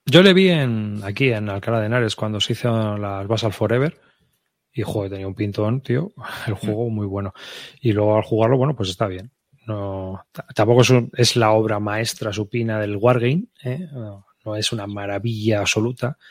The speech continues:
Speaker 1: pero es un
Speaker 2: Sí.
Speaker 1: juego que se juega bien y que se desarrolla bien, dura un par de horitas y ya está.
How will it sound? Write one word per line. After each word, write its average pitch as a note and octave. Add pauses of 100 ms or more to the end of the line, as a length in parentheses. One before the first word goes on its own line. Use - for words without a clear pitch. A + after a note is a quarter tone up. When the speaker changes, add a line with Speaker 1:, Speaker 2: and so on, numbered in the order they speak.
(160)
Speaker 1:
pero G#2
es -
un G2+
Speaker 2:
Sí. -
Speaker 1:
juego G#2+
que -
se F#2
juega F#2+
bien G#2
y A2
que G#2 (580)
se -
desarrolla G#2
bien, E3
dura A2+
un G2
par G#2
de G#2
horitas G3+
y A2
ya G2
está. -